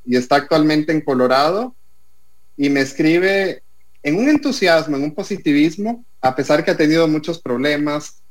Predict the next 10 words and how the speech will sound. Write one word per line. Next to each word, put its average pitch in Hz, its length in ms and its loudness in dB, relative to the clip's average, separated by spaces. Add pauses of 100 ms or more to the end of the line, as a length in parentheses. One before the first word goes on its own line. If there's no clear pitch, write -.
(120)
se 160 100 0
han 147 80 2
enfermado 147 460 2
de 139 160 0
covid 151 460 0
también, 147 680 -4
han 143 140 -6
visto, 151 340 -2
bueno, 139 340 -2 (140)
han, 156 220 -4